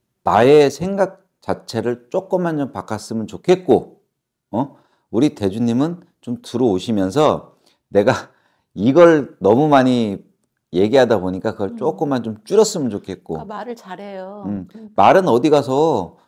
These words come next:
Speaker 1: 누구하고 붙여놔도 이분은
Speaker 2: 음.
Speaker 1: 말로 다 지는 사람이 아니야.
Speaker 2: 네, 그러니까 제가 신뢰하고 거기에
Speaker 1: 어.
Speaker 2: 믿고 모르게 <laughs> 투시한 거죠.
Speaker 1: 음. 모르게 투시하면 본인이 잘못한 거지 뭐, 어?
Speaker 2: 칭찬받을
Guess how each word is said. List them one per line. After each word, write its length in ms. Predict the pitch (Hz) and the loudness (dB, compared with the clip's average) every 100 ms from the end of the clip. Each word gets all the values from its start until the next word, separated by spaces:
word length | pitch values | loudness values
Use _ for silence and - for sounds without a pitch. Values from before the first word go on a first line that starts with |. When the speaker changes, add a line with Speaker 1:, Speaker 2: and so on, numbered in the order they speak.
| _ | _
Speaker 1:
누구하고 600 | 92 147 202 190 170 147 | -4 4 8 8 6 -2
붙여놔도 800 | - - 123 110 127 175 98 - _ | -8 -6 -2 0 2 2 0 -4 _
이분은 300 | - 117 143 | -2 -2 -2
Speaker 2:
음. 40 | 151 | 0
Speaker 1:
말로 240 | - 117 | 0 0
다 120 | 120 | -2
지는 300 | 131 - 104 | -4 -4 -6
사람이 320 | 110 107 117 113 | -4 -4 -4 -6
아니야. 420 | 80 80 76 69 | -8 -10 -14 -16
Speaker 2:
네, 160 | - 98 | -18 -18
그러니까 340 | 240 254 233 | -14 -14 -14
제가 280 | 202 - 185 | -18 -18 -16
신뢰하고 600 | 180 - 240 233 214 202 | -16 -14 -14 -12 -14 -16
거기에 360 | 180 165 170 170 | -16 -10 -8 -8
Speaker 1:
어. 20 | |
Speaker 2:
믿고 480 | 165 165 _ 185 220 | -10 -16 _ -14 -12
모르게 400 | 180 156 180 190 | -12 -12 -12 -12
<laughs> 180 | 175 - | -14 -18
투시한 500 | - - 247 226 220 | -20 -20 -16 -16 -16
거죠. 280 | 208 85 175 | -16 -10 -10
Speaker 1:
음. 180 | 80 - _ _ | -10 -16 _ _
모르게 340 | 147 151 202 190 | -6 0 0 0
투시하면 280 | 175 160 | -2 -6
본인이 340 | 110 143 180 170 | -4 -4 -2 -2
잘못한 360 | 135 131 127 131 | -2 -4 -4 -4
거지 180 | 120 113 | -4 -4
뭐, 220 | 107 101 - - | -6 -6 -12 -14
어? 240 | - 160 - _ | -10 -10 -12 _
Speaker 2:
칭찬받을 180 | _ - | _ -12